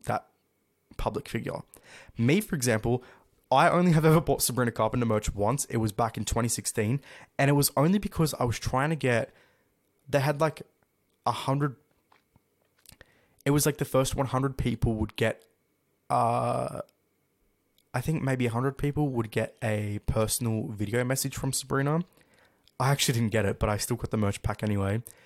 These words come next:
which was fine, totally fine with that. Still actually have it, but since then, literally the only thing as,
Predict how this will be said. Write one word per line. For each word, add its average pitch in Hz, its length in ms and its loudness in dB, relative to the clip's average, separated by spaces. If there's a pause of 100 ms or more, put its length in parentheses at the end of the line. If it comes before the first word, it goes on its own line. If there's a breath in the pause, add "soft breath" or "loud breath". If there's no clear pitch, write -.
(140 loud breath)
which - 180 -2
was 113 140 -2
fine, 113 400 0
totally 113 340 -2
fine 104 220 -2
with 101 80 -4
that. 113 160 -2
Still 196 240 -4
actually 156 240 -6
have 101 180 -4
it, - 200 -2 (440 loud breath)
but 117 140 -2
since 147 220 0
then, 113 320 0
literally 127 240 0
the 131 100 0
only 117 160 0
thing 117 160 -2
as, 107 140 -4